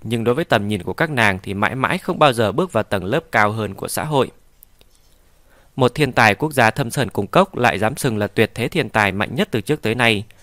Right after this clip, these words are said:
vạn cổ không một người nào bằng, quả thực không biết trời cao đất rộng. Hư danh thật mệt mỏi, loại người cầu hư danh như Tịch Thiên Dạ, hẳn là sống rất mệt mỏi. Tiểu Thanh lắc đầu,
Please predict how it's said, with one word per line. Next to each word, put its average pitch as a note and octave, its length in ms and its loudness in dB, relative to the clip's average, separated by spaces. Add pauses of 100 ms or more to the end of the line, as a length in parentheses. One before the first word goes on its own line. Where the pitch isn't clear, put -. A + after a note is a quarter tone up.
(260)
vạn D#3 300 4
cổ G2+ 160 2
không F3 200 -4
một C3+ 140 0
người G#2 160 0
nào G2 180 2
bằng, F#2 300 -2 (180)
quả F2 180 0
thực G#2 280 -8
không F2+ 260 -4
biết D3 200 0
trời F#2 200 0
cao F#2+ 220 -2
đất D3+ 140 -6
rộng. A2+ 200 2 (1400)
Hư B2+ 220 2
danh A2 200 0
thật G#2+ 180 -8
mệt G#2 200 -2
mỏi, F#2 360 -4 (380)
loại D3 180 4
người B2+ 180 2
cầu G#2+ 200 2
hư A#2 160 -2
danh A#2 160 2
như A2+ 100 0
Tịch G#2+ 180 -6
Thiên G2+ 180 -4
Dạ, G#2 200 2 (240)
hẳn F2 280 -8
là F#2+ 200 -2
sống F#2+ 180 -8
rất F#3 200 -4
mệt B2 180 -2
mỏi. F2+ 320 -4 (1900)
Tiểu G2 200 0
Thanh G#2 320 -4
lắc C#3 180 -2
đầu, G#2+ 320 2